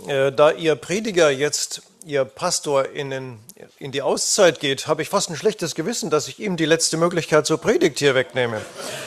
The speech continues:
<clears throat> Er müsste eigentlich hier stehen, äh, und Ihnen das letzte Wort sozusagen, das vorletzte Wort,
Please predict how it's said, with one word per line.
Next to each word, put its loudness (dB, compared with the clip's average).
<clears throat> -4
Er 2
müsste 4
eigentlich 0
hier 2
stehen, -4
äh, -2
und -4
Ihnen -4
das -4
letzte -2
Wort 4
sozusagen, -2
das -10
vorletzte -2
Wort, -8